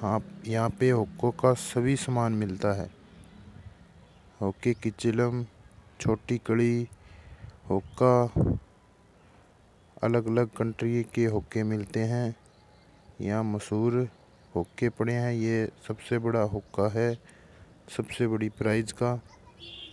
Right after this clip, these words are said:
ये होका पाकिस्तानी होका माना जाता है। ये तीन चार होके हैं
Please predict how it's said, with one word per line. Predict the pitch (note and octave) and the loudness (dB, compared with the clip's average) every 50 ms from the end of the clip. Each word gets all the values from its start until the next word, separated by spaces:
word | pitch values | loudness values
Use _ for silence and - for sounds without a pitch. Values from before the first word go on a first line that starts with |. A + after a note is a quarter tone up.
| - - - - - - - - - - - - - - - - - - - - - - - - - - - - - - - - - - A#2 | -20 -20 -20 -20 -20 -20 -20 -20 -20 -20 -20 -20 -20 -20 -20 -20 -20 -20 -20 -20 -20 -20 -20 -20 -20 -20 -20 -20 -20 -20 -20 -20 -14 -8 -4
ये | A2+ A#2+ A#2+ | 0 0 2
होका | A#2+ A#2 A2 - - - - B2 B2+ B2+ A#2 F#2+ - - - - - - - - - | 2 0 -2 -4 -4 -2 0 2 2 2 0 -2 -4 -10 -20 -20 -20 -20 -20 -6 -2
पाकिस्तानी | - A#2 A#2 - C3 B2 - - C3 B2 A#2+ A#2+ A2+ | -2 -2 -2 -2 -4 -6 -4 -2 -2 -2 -2 -2 -2
होका | A2 G#2+ G2+ - - A2 | -2 -2 -2 -2 -2 -2
माना | G#2+ G#2+ G#2 G#2 G#2 G#2 G#2 | 0 0 0 0 0 0 0
जाता | G#2 G#2+ G#2 - - A#2 A#2 | 0 -2 -2 -2 -2 -4 -2
है। | A#2 A#2+ B2 A#2+ A#2+ A#2+ - - - - - - - - - - - - - - - - | -2 -2 -2 -4 -4 -6 -10 -16 -20 -20 -20 -20 -20 -20 -20 -20 -20 -20 -20 -20 -10 -6
ये | - G#2 | -6 -6
तीन | - - - - A2+ A#2+ B2 B2+ B2 B2+ B2+ B2 - - - - - - - - - - - - - - - - - | -6 -8 -6 -2 -2 0 0 0 0 -2 -4 -6 -8 -12 -20 -20 -20 -20 -20 -20 -20 -20 -20 -20 -20 -20 -20 -14 -4
चार | - G#2+ A2 A#2 A#2 | 0 2 4 4 4
होके | A#2+ G2+ G#2 F2+ - - - G2+ | 2 2 -2 -2 -4 -4 -4 -4
हैं | G#2 A2+ A#2+ B2 B2 B2 | -2 -2 -2 -2 -2 -4